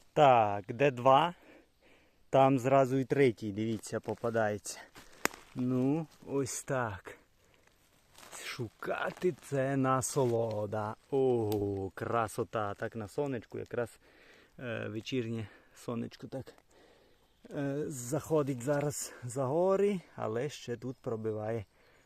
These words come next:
в лісі. Ну... Ось дивіться, на сонечку така красота. Ах, красотище! Йду дивитися далі. Ну що, пішли. Ох,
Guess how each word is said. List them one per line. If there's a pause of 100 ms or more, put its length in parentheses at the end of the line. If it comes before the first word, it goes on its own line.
(120)
в
лісі. (160)
Ну... (1400)
Ось
дивіться,
на
сонечку
така
красота. (720)
Ах, (380)
красотище! (880)
Йду
дивитися
далі. (240)
Ну
що, (280)
пішли. (960)
Ох,